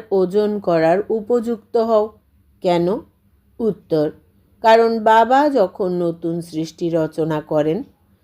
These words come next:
তখন তোমরা বাচ্চারা সহযোগী হও, নিজের সব কিছু তাঁর কার্যে সফল করো।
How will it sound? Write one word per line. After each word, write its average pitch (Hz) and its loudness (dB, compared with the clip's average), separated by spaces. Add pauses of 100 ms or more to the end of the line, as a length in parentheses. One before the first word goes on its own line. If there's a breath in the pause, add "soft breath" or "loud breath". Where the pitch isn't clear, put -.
(220)
তখন 285 2
তোমরা 202 0
বাচ্চারা 160 -2
সহযোগী 240 -4
হও, 226 2 (640)
নিজের 233 2
সব 262 0 (120)
কিছু 170 -4 (440)
তাঁর 233 0
কার্যে 180 0
সফল 226 -2
করো। 214 0